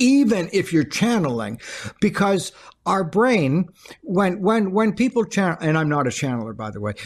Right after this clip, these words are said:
uh, when, when, when, when people chan-, then how do I know? Well, 'cause sometimes I have. When, when people are channeling, I always, <laughs> so when, when, when people are channeling, um, um,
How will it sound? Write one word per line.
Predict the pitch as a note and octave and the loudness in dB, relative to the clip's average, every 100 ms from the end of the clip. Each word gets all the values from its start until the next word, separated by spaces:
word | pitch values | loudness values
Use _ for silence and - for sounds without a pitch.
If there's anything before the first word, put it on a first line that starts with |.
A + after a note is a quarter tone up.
| - | -4
uh, | E3 D#3+ | -2 -2
when, | D#3 E3+ E3 | 0 -2 -2
when, | E3+ F3 E3+ | -2 -2 0
when, | F3 F3 | -2 2
when | F3 E3+ | 0 2
people | A3 A3 F3+ | 0 0 -2
chan-, | - G3+ G#3+ E3+ E3 - | 0 0 0 -2 -8 -2
then | D3 | 2
how | B2+ C#3+ | 2 2
do | C#3 | 2
I | B2 | 2
know? | A#2 C#3 G#2+ - - - | 2 0 -2 -8 -4 0
Well, | G3 E3 - - | 0 -4 -14 -4
'cause | F3 - | 0 0
sometimes | E3 D3 C3 A#2+ | 0 0 -2 -2
I | B2 | -2
have. | A2+ - - - | -4 -6 -12 -4
When, | G3+ G3 - | 0 0 0
when | G#3+ G#3 | 0 0
people | A3+ D#4 D#4 | 0 0 2
are | B3+ | 0
channeling, | A#3+ - A#3 A#3+ F3+ E3+ | -2 -2 0 -2 -4 -4
I | G3+ F#3+ | -2 -2
always, | G3 G#3+ - A#3 - - - - - - - | -4 -6 -8 -10 -10 -12 -12 -14 -16 -14 -16
<laughs> | - - _ - - - - | -12 -14 _ -16 -14 -12 -10
so | E3 - B3 A#3 - G#3+ F#3 | -6 -2 0 0 -2 -12 -10
when, | B3 B3 A#3 D#3+ | -2 0 0 -2
when, | A#3+ A3+ - | -2 -2 -2
when | B3+ A#3 | -6 -2
people | E4 E4+ E4 C4 | 0 0 0 -4
are | |
channeling, | - A#3+ A#3 A#3+ A3+ D3 G#2 A2+ - - _ | -2 0 0 2 0 0 -4 -8 -12 -20 _
um, | F#3 F#3 F3 F3+ E3+ - - _ - | -2 2 2 0 -6 -16 -18 _ -12
um, | F3+ F3+ D#3+ D#3 | -8 -6 -6 -10